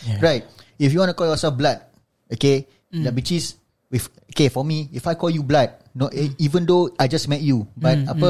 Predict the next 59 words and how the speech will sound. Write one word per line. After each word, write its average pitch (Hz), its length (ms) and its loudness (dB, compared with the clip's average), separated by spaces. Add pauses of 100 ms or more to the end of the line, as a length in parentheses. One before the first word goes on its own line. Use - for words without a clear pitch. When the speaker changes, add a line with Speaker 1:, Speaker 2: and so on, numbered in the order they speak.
Speaker 3:
mm. 170 80 -6 (560)
Speaker 2:
uh, 123 200 4
it 139 100 0
is 123 100 2
because, 151 360 0
let's 151 180 -4
say, 180 360 0
I - 140 -8
call 151 140 -4
you 156 100 2
blood 151 140 4
because 143 220 -2
why? 160 160 2
We 135 160 0
have 139 140 0
Speaker 3:
Mm. 147 100 -6
Speaker 2:
a 139 60 -6
lot 143 140 -2
of - 80 -8
things 151 200 -8
in 135 120 -8
common, 127 560 0
okay, 139 260 0
Speaker 3:
Mm. 147 60 0
Speaker 2:
that 123 100 2
make 135 220 -2
us, - 360 -4
uh, 107 440 -2
Speaker 3:
So, 185 100 -6
Speaker 2:
close. 143 160 4
Speaker 3:
ki-, 208 140 0
so - 120 -4
kirakan 202 360 -2
O 180 100 -4
plus 196 180 0
dengan 175 140 -2
O 165 60 -6
plus 175 240 -2
lah. 139 180 -6 (400)
Speaker 2:
Yeah, 120 320 2 (180)
some 131 200 -6
sort 123 180 -2
like - 140 -2
that. 127 240 -2
Okay, 156 180 0
so 196 320 0 (640)
meaning, 185 320 4
eh, 170 240 0 (600)
apa, 160 640 2
the 135 200 -2
trust - 280 0
is 139 120 -4
there. 113 340 0
Okay, 175 240 0
the, 127 160 0
the 143 220 0
main 202 240 0
thing 202 220 -2
is, 151 340 0